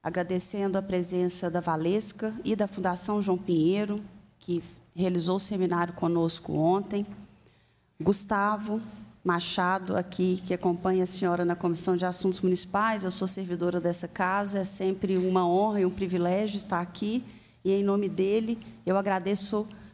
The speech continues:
ah, e mando meu abraço a toda a consultoria da casa, e dizer que o Gustavo, além de tudo, ele é servidor egresso do Poder Executivo, é especialista em política pública e gestão governamental, veio para essa casa por concurso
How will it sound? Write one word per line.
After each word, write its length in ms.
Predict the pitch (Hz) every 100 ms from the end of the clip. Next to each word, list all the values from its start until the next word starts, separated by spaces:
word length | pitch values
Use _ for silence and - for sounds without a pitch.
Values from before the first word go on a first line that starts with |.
| - -
ah, 220 | 170 180
e 40 |
mando 240 | 180 180 180
meu 140 | 196
abraço 500 | 180 175 175 208 196
a 40 |
toda 240 | 175 208 202
a 20 |
consultoria 640 | - 196 - 180 175 190
da 140 | 170 165
casa, 500 | 202 190 220 214 220 - - -
e 80 | 170
dizer 380 | 208 185 220 254
que 100 | 240
o 40 |
Gustavo, 580 | 220 - 240 247 254 214
além 180 | 214 208
de 160 | 185
tudo, 400 | - 254 269 202
ele 160 | 202 208
é 100 | 226
servidor 520 | - 226 220 196 202
egresso 480 | 190 185 208 247 202
do 80 | 202
Poder 300 | 185 190 180
Executivo, 760 | 175 170 - - 202 233 240 - - - -
é 520 | 185 202 202 180 175
especialista 1120 | 185 - 202 - 190 180 208 226 - 185 165 170 - - -
em 80 | 180
política 420 | 190 190 - 190
pública 440 | 190 220 208 214
e 20 | 190
gestão 340 | 180 180 185
governamental, 840 | 180 175 175 170 165 165 185 208
veio 340 | 180 175 214 220
para 140 | 196
essa 180 | 196 180
casa 340 | - 202 202
por 220 | 202 185 -
concurso 640 | 170 170 233 262 -